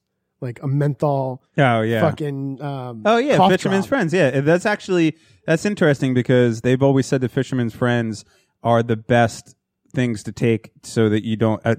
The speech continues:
Speaker 2: smell alcohol in your breath. Like, if you're gonna drive drunk, I've
Speaker 1: Oh,
Speaker 2: always
Speaker 1: yeah.
Speaker 2: heard that those are the best ones to take. So, you know what I mean? So it's interesting
Speaker 1: They
Speaker 2: they
Speaker 1: had,
Speaker 2: shot out of it.
Speaker 1: like, twenty different
Speaker 2: <clears throat>
Speaker 1: variety flavors of 'em in Thailand. They,
Speaker 2: Uh-huh.
Speaker 1: they're like, everybody loves Fisherman's Friend. And everyone was getting sick while we were there. So, like, we were just eating 'em like candy.
Speaker 2: Yeah.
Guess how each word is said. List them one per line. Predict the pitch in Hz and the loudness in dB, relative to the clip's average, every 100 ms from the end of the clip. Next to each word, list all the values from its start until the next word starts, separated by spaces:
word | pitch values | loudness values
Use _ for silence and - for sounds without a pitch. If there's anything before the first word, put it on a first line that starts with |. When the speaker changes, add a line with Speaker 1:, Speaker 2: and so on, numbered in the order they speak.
| - | -4
Speaker 2:
smell | - 104 110 | -6 -2 0
alcohol | 131 104 98 | 0 -2 -4
in | 92 | -6
your | 87 | -8
breath. | 87 90 | -8 -4
Like, | 104 | -4
if | 104 | -2
you're | 110 | -2
gonna | 113 101 | -2 -2
drive | 110 104 98 | 0 0 0
drunk, | 113 110 95 - - _ - - _ _ | 0 0 0 -6 -20 _ -20 -20 _ _
I've | 120 113 | 0 2
Speaker 1:
Oh, | |
Speaker 2:
always | 185 156 | 4 4
Speaker 1:
yeah. | 147 | 2
Speaker 2:
heard | 120 | 0
that | 110 | 0
those | 120 107 | 0 0
are | |
the | 101 | -2
best | 101 101 | -4 -4
ones | 107 101 | -6 -8
to | 98 | -4
take. | 127 110 - | 0 0 -2
So, | 101 95 | -8 -6
you | 98 | -4
know | 95 | -4
what | 92 | -4
I | |
mean? | 95 98 | -4 -6
So | - 95 95 | -4 -4 -2
it's | 110 | -2
interesting | 120 113 104 160 | -2 -2 -4 0
Speaker 1:
They | 170 | 2
Speaker 2:
they | |
Speaker 1:
had, | 165 151 | 2 0
Speaker 2:
shot | 107 | -2
out | 101 | -2
of | 92 | -4
it. | 92 | -6
Speaker 1:
like, | 160 139 - _ | -4 -6 -8 _
twenty | - 170 170 165 | -10 -4 0 0
different | 156 156 - | 0 0 0
Speaker 2:
<clears throat> | |
Speaker 1:
variety | 131 143 143 143 | -2 -4 -4 -6
flavors | 127 147 151 135 120 | -8 -4 -4 -4 -8
of | 123 | -10
'em | 123 123 | -10 -10
in | 123 | -10
Thailand. | 135 135 123 123 | -8 -8 -8 -4
They, | 127 | 2
Speaker 2:
Uh-huh. | 120 113 | 4 4
Speaker 1:
they're | 110 | 4
like, | 147 139 151 | 2 -2 -2
everybody | 156 147 143 139 | 0 0 -2 -4
loves | 135 127 | -6 -8
Fisherman's | - 135 135 | -8 -6 -8
Friend. | 117 139 143 | -8 -10 0
And | 208 202 - | 0 0 -4
everyone | 180 196 214 | -2 0 0
was | 196 | -2
getting | 175 156 | -4 -8
sick | - 214 - | -4 -4 -2
while | 151 | -4
we | 143 | -2
were | 143 | -2
there. | 170 165 | 0 -2
So, | 127 - | -4 -8
like, | 131 127 | -8 -4
we | 160 | -2
were | 170 | -2
just | 135 180 | -4 -8
eating | 160 | -8
'em | 143 | -8
like | 131 - | -8 -6
candy. | 208 156 120 - | -4 -4 -8 0
Speaker 2:
Yeah. | 127 107 | 2 2